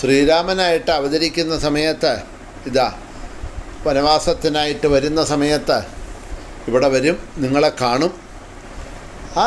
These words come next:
ശ്രീരാമൻ്റെ കൈ കൊണ്ട് നിങ്ങൾക്ക് ശാപമുക്തിയും ഉണ്ടാകും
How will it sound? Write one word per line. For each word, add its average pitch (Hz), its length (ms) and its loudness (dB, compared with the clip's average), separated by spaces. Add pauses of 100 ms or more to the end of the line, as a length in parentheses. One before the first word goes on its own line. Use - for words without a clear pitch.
(120)
ശ്രീരാമൻ്റെ 180 760 4
കൈ 151 100 4 (120)
കൊണ്ട് 156 300 4
നിങ്ങൾക്ക് 135 380 2 (160)
ശാപമുക്തിയും 143 920 2
ഉണ്ടാകും 139 420 2